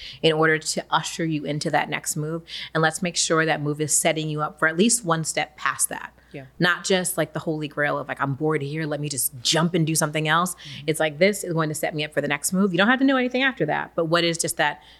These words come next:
Speaker 1: two steps? Is this going to help with that?
Speaker 2: Yeah. And you mentioned something about changing roles for skill mastery and skill
Speaker 1: Mm.
Speaker 2: development. I think that's often overlooked because when we think about next move, we're often wired to think the move is up.
Speaker 1: Doesn't have
Speaker 2: Maybe
Speaker 1: to
Speaker 2: the
Speaker 1: be.
Speaker 2: move is across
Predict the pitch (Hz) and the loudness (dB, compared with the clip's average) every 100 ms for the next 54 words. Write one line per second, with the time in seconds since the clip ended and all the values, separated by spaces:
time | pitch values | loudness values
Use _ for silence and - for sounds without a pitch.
0 | - 269 240 - 131 - - - - - | 2 6 6 4 0 -2 -4 -4 -6 -4
1 | - 175 175 165 156 147 - - - - | 2 2 2 0 0 -2 -6 -10 -10 -12
2 | _ _ _ - 156 151 147 139 - - | _ _ _ -4 0 2 0 -2 -8 -20
3 | - 190 196 202 208 208 233 202 180 175 | -6 -4 -2 -2 -2 -2 -2 -2 -4 -2
4 | 160 147 151 147 147 147 143 - _ - | -4 -2 -2 0 0 -2 -4 -8 _ -6
5 | 180 170 170 165 160 139 139 143 143 139 | -2 -2 -2 -4 -4 -6 -6 -6 -6 -6
6 | - - 143 139 139 135 135 - - - | -8 -8 -12 -8 -8 -8 -6 -8 -10 -6
7 | 165 180 135 127 123 - 123 123 - 202 | -4 -4 -6 -8 -8 -8 -8 0 2 2
8 | 165 156 135 131 113 170 175 156 147 151 | 2 -2 -2 0 -2 -2 -6 -4 -4 -4
9 | 139 135 139 151 147 147 147 139 143 151 | -8 -8 -6 -6 -6 -10 -8 -10 -10 -10
10 | 151 151 139 147 - - 185 180 151 147 | -2 0 0 -4 -8 -8 -6 -4 -6 -8
11 | - - - - - 180 185 165 143 143 | -14 -20 -20 -6 2 2 2 -4 -4 -4
12 | 143 156 151 147 143 147 139 131 151 139 | -4 -6 -6 -6 -6 -4 -6 -4 0 0
13 | - - - 151 160 190 196 196 175 165 | -2 -8 -2 2 4 4 2 0 0 0
14 | 160 156 156 139 - - 202 202 139 143 | -2 -2 -2 -4 -8 -10 -4 0 0 0
15 | - | -4